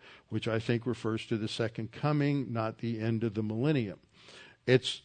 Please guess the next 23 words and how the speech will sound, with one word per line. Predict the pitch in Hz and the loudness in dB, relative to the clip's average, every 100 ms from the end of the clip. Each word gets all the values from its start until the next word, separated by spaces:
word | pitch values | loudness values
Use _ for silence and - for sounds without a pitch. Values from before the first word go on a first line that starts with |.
| - | 2
the | 120 | 4
only | 143 135 | 6 4
time | 151 135 | 4 4
it's | 113 113 | 2 0
used, | 135 165 151 113 - | 2 6 8 6 2
so | 135 | 0
it's | 113 - | 0 -4
hard | - 123 120 117 | 0 2 2 0
to | 101 | -6
pin | - - 127 | -2 0 2
that | 113 98 110 | 2 0 2
down, | 117 147 120 95 110 - - - | 4 6 4 0 -4 -10 -20 -10
but | - 113 | -2 0
it | 104 | 4
must | 123 127 | 4 2
be | - 117 | 2 2
a | |
synonym | 101 139 123 110 113 110 | 2 2 2 2 2 0
of | 92 | 0
day | 107 107 | 2 2
of | 98 | 0
the | |
Lord. | 98 120 143 98 82 | -2 0 0 0 -4